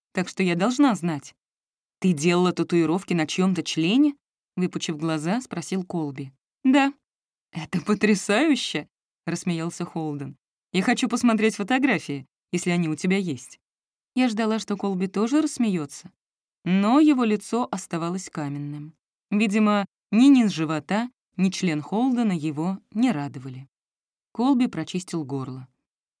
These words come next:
"Ну, тогда развлекайтесь, а мне пора на работу".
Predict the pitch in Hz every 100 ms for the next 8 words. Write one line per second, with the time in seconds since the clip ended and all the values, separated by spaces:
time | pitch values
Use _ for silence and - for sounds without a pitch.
0 | _ _ 202 254 160 165 170 170 147 151
1 | 147 127 - - _ _ _ 165 170 151
2 | 147 143 139 139 131 127 -